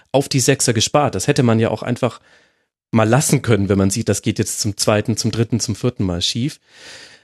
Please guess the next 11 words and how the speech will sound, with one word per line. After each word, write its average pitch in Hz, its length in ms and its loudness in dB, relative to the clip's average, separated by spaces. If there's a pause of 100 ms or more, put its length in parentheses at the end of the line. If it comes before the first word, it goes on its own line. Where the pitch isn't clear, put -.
(340)
Aber 135 400 2 (1000)
das 175 340 0 (260)
war 135 300 4
eben 147 260 2 (800)
das 180 240 0
zusammengenommen 135 720 4
mit 123 160 0
den 117 180 2
beiden 113 300 2
Treffern 160 400 0
dann 120 260 2